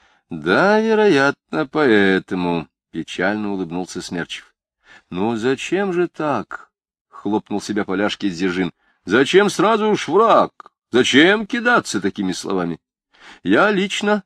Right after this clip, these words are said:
как работник Безо, привык искать в людях хорошее, самое лучшее, что в них есть. Мы должны нашего классика попытаться понять. Дело в том, что я тут просматривал всякие старые дела предварительных писателей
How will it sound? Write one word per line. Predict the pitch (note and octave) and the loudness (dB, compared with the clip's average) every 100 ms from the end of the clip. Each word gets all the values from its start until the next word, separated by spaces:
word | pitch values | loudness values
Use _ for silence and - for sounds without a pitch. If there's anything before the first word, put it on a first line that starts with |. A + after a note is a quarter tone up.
| _ | _
как | - D3 | -8 -2
работник | F3 C#3 D#3 F3 E3+ | 0 0 -2 -2 -4
Безо, | C#3 D3+ A2+ G#2+ C3+ D#3+ | 0 2 2 2 2 2
привык | - D3 B2+ C3+ | 0 0 0 -2
искать | D#3+ - E3+ E3+ | -6 -6 -6 -6
в | D#3 | -2
людях | E3+ E3 E3 | -2 -2 -6
хорошее, | - E3 C#3+ - D#3 D#3 _ _ _ _ _ _ _ | -6 -2 -2 -2 -6 -6 _ _ _ _ _ _ _
самое | - A2 G#2+ A2+ D3 | -4 2 2 4 2
лучшее, | D#3+ C#3+ - E3+ E3 | 0 -2 -4 -6 -6
что | - F3 | -6 -8
в | E3 | -6
них | D#3+ E3 | -8 -6
есть. | D#3+ - - _ _ _ _ _ _ _ - | -8 -10 -20 _ _ _ _ _ _ _ -6
Мы | - | -4
должны | A3 - C#3 G#3 - - | -2 -2 -2 -4 -6 -6
нашего | - F2+ G2+ | -6 -2 -4
классика | E2+ - G#2+ - - | -4 -8 -8 -10 -12
попытаться | - - - B3 - G#3+ | -16 -14 -12 -12 -10 -12
понять. | - D3+ G2 - _ _ _ _ _ _ - - | -10 -10 -12 -16 _ _ _ _ _ _ -20 -10
Дело | - C3+ B2 | 0 0 4
в | |
том, | C#3+ A2 | 4 2
что | - G#2+ G2 | 4 6 6
я | G#2+ A3+ | 6 2
тут | G#3 A#2 | 2 0
просматривал | F#2+ A#2+ - D4 F3 A2+ G2+ | 2 0 0 -4 0 2 2
всякие | - G3 A2+ G2 | 2 0 2 0
старые | - G2+ G2 F#2 | 2 4 4 4
дела | F#2+ G#2 F3+ G#3+ | 2 4 4 2
предварительных | G3+ G3 F#3+ G3 F3+ F#3 E3+ | 0 -4 -2 -4 -6 -6 -4
писателей | E3+ D3+ E3 D3+ D3+ D3+ | -6 -2 0 0 0 0